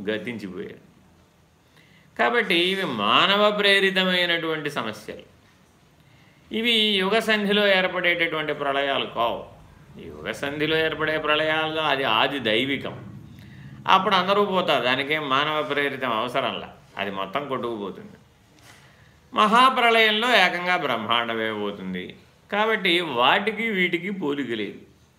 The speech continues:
ఇది మానవ హననానికి సంబంధించిన, మానవ ప్రేరితమైనటువంటి తమోగుణ చర్యలు, అజ్ఞానయుతమైన చర్యలు. వీటి నుంచి మరలా పునరుజ్జీవనం పొందుతాం. సాంస్కృతిక పునరుజ్జీవనం ఎప్పుడూ పైకి కిందకి తిరుగుతూ ఉంటుంది.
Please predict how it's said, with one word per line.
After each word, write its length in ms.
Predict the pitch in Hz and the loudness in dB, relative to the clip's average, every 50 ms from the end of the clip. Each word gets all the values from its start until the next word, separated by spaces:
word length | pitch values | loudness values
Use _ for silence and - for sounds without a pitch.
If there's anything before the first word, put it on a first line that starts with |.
| - | -12
ఇది 160 | 151 123 113 104 | -10 -8 -6 -6
మానవ 640 | 95 90 87 85 85 92 110 127 143 156 160 156 | -6 -8 -6 -4 -2 -2 0 0 -2 -2 -2 0
హననానికి 760 | 147 131 127 120 123 135 143 151 151 151 151 151 147 139 135 | 0 0 -2 -2 -2 -2 -4 -2 -2 -2 -2 -2 -4 -6 -6
సంబంధించిన, 1000 | 127 135 131 131 131 131 127 123 127 127 110 120 117 113 104 95 92 92 95 - - - - _ _ _ _ _ _ - | -6 -6 -6 -6 -6 -6 -6 -6 -6 -6 -6 -6 -6 -4 -4 -4 -6 -8 -8 -10 -12 -16 -20 _ _ _ _ _ _ -8
మానవ 480 | 107 107 110 117 127 131 139 139 131 127 | -4 -2 0 0 0 0 -2 -2 -2 -4
ప్రేరితమైనటువంటి 1300 | 123 104 123 113 117 127 135 143 147 143 127 127 120 117 113 113 110 110 110 104 101 110 117 120 127 156 | -4 -4 -4 -4 -2 0 0 0 0 -2 -4 -4 -4 -4 -4 -4 -4 -4 -6 -6 -8 -8 -10 -8 -10 -10
తమోగుణ 560 | 160 - - 110 113 120 127 127 113 110 110 | -8 -4 -4 -2 -2 -2 -2 -4 -4 -4 -6
చర్యలు, 520 | 123 143 139 - 92 90 87 85 90 - - - _ _ _ _ _ _ _ - - 117 | -8 -8 -8 -8 -8 -8 -8 -10 -14 -16 -18 -20 _ _ _ _ _ _ _ -8 -6 -4
అజ్ఞానయుతమైన 960 | 110 110 110 123 135 143 147 147 147 139 131 117 107 101 101 98 98 98 98 | -4 -4 -4 -4 -2 0 0 0 0 -2 -4 -4 -6 -6 -6 -6 -8 -8 -10
చర్యలు. 600 | - - - - - - - - - - - - - - _ _ _ _ _ _ - - _ _ _ _ _ _ _ _ _ _ - | -10 -10 -12 -14 -14 -14 -16 -16 -18 -20 -20 -20 -20 -20 _ _ _ _ _ _ -20 -20 _ _ _ _ _ _ _ _ _ _ -2
వీటి 240 | 196 240 - 285 269 | 0 0 2 2 2
నుంచి 280 | 269 277 269 247 285 | 2 2 0 0 0
మరలా 340 | 285 269 254 247 254 254 269 | 0 2 2 2 2 0 -2
పునరుజ్జీవనం 800 | 262 247 226 226 233 226 226 208 190 214 220 220 214 208 208 202 | -2 -2 -2 -2 -2 -2 -2 -2 -4 -4 -4 -2 -2 -4 -4 -4
పొందుతాం. 480 | 190 196 185 185 190 190 180 147 - - - - - _ _ _ _ _ _ - - | -4 -6 -6 -6 -6 -4 -4 -4 -6 -6 -12 -20 -20 _ _ _ _ _ _ -8 -6
సాంస్కృతిక 680 | 127 131 151 151 - - 151 147 160 156 156 156 147 | -4 -4 -4 -6 -8 -10 -8 -6 -6 -4 -4 -4 -2
పునరుజ్జీవనం 720 | 151 151 151 156 151 151 147 143 156 160 156 160 160 160 | -2 -2 -2 -2 -4 -4 -4 -4 -4 -4 -2 -4 -4 -4
ఎప్పుడూ 300 | 156 143 131 156 151 160 | -6 -6 -6 -6 -6 -6
పైకి 280 | 147 147 139 139 147 156 | -2 0 0 0 0 -2
కిందకి 340 | 143 147 143 143 143 147 147 | -4 -4 -4 -4 -4 -6 -6
తిరుగుతూ 360 | 143 151 151 160 165 165 165 | -8 -8 -8 -8 -8 -8 -8
ఉంటుంది. 360 | 151 131 110 101 101 104 - | -8 -8 -10 -10 -14 -16 -18